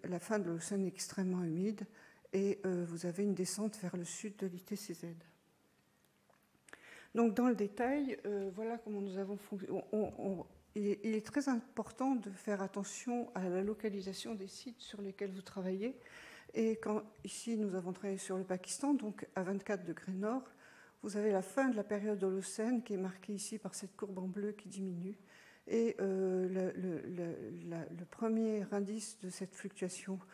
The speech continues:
négative est à co-, est à quatre mille sept avant le présent. Lorsque l'on descend vers le sud, on a regardé des indices pal-, de, de palinolo-,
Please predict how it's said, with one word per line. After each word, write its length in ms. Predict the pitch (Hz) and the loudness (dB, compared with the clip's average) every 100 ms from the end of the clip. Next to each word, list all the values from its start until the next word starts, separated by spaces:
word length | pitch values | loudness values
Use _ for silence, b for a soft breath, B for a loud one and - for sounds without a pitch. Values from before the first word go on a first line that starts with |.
| B B 208 | B B -2
négative 600 | 220 202 180 - 202 185 | 2 0 -2 -6 -4 -4
est 180 | 202 190 | -4 -6
à 60 | |
co-, 180 | 185 185 - | -6 -6 -2
est 340 | 202 196 - | -2 -2 -2
à 200 | 185 175 | -4 -4
quatre 220 | 165 190 | -6 -4
mille 160 | 208 190 | -2 -4
sept 280 | - 185 185 | -2 -4 -4
avant 180 | 170 180 | -6 -6
le 60 | |
présent. 400 | 180 190 170 170 - - _ _ B B B B | -6 -8 -6 -8 -12 -20 _ _ B B B B
Lorsque 200 | 208 202 | -2 0
l'on 160 | 226 220 | 2 4
descend 280 | 226 220 240 | 2 2 2
vers 180 | 214 202 | 2 0
le 100 | 202 | -2
sud, 380 | - - 262 233 | -4 -2 0 0
on 120 | 208 | -2
a 60 | |
regardé 400 | 180 190 196 196 | -2 0 0 0
des 220 | 202 185 190 | -2 -2 0
indices 380 | 202 208 220 | 0 -2 -6
pal-, 300 | - 214 196 | -6 -4 -4
de, 140 | 175 202 196 - 170 | -4 -4 -4 -12 -12
de 80 | 190 | -14
palinolo-, 600 | - 202 214 202 202 | -8 -4 -2 0 0